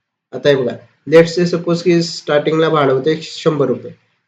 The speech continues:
त्यांनी काय म्हटलं, पहिल्यांदा वीस टक्के वाढवलं, म्हणजे वीस टक्के, शंभराचे वीस टक्के म्हणजे वीस रुपये, म्हणजे एकशे वीस रुपयाने, एकशे वीस टोटल त्याचं, अं, भाडं झालं, वीस रुपयाने वाढलं. ओके.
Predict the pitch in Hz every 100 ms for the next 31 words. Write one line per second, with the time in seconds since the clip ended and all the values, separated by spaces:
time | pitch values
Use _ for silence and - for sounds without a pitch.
0 | _ 143 151 160 160 151 170 165 156 151
1 | 165 160 - 147 - 143 131 120 110 123
2 | 123 165 226 - _ _ 131 147 - 147
3 | - 147 143 151 143 143 143 160 151 156
4 | 147 156 156 185 359 - _ 151 151 147
5 | 135 117 117 127 170 - 139 - 156 147
6 | 151 147 160 156 170 - - - - 143
7 | - 160 165 - - 170 175 180 165 165
8 | 185 - 139 139 131 123 - - _ _
9 | 143 147 143 135 - 127 135 147 143 143
10 | 156 143 113 - 120 120 165